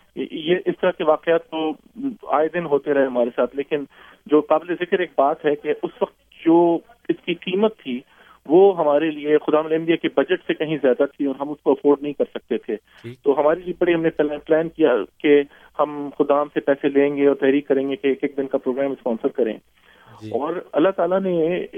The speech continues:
Speaker 1: غیب سے مدد کرتے ہوئے ہمارے پورے پروگرام کی ام-، ام-، ام-، امداد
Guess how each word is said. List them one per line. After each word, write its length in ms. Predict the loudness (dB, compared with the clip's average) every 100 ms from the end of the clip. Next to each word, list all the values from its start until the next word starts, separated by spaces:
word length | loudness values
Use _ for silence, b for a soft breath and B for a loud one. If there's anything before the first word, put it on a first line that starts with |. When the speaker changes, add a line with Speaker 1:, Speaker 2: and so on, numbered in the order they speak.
| -2
Speaker 1:
غیب 280 | 0 2 0 -2
سے 60 |
مدد 280 | 0 0 0
کرتے 320 | -4 -2 -2
ہوئے 240 | 2 2 2 -4 b b -2
ہمارے 220 | 0 0 -4 -10
پورے 260 | -2 2 2
پروگرام 400 | 2 2 2 -2
کی 380 | -2 0 2 0 -6 -18 -12 -6
ام-، 120 | -2
ام-، 180 | 0 0
ام-، 460 | -2 0 2 4 2
امداد 300 | -2 2 2